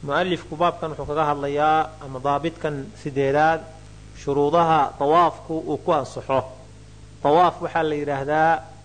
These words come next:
waa wareegidda dadku ay ku wareegaalaystaan Kacbada. Kacbada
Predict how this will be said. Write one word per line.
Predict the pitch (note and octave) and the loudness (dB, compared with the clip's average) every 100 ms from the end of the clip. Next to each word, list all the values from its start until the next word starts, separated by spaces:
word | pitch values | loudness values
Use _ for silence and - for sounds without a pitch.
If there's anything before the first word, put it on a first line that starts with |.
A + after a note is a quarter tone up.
| - - - - - | -20 -20 -20 -20 -2
waa | D3 D3 | 2 4
wareegidda | C#3+ D3 D#3 D#3 F#3+ D3 C#3+ C3 - | 6 6 4 4 -2 2 0 0 0
dadku | E3+ - E3 | -2 0 0
ay | D3 C#3 | 0 2
ku | F3 | 4
wareegaalaystaan | D#3 C#3+ C#3 C#3 C3+ C3 - D#3+ D#3+ D#3+ - | 6 4 4 2 0 -2 2 4 4 0 -6
Kacbada. | D3+ B2+ D#3 C3+ - - - - - - - - - - | -2 2 2 0 -6 -16 -20 -20 -20 -20 -20 -20 -20 -4
Kacbada | C#3+ C#3+ E3+ | -2 2 2